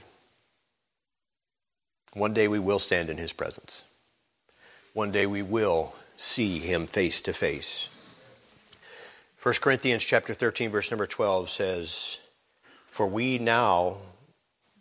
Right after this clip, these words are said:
see through a glass darkly, but then face to face. Now I know in part,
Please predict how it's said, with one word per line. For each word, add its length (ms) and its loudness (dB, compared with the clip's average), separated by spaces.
see 400 0
through 240 0
a 80 2
glass 340 2
darkly, 600 -4
but 420 0
then 480 2
face 440 2
to 120 -6
face. 520 -4
Now 440 6
I 180 6
know 260 6
in 140 0
part, 480 0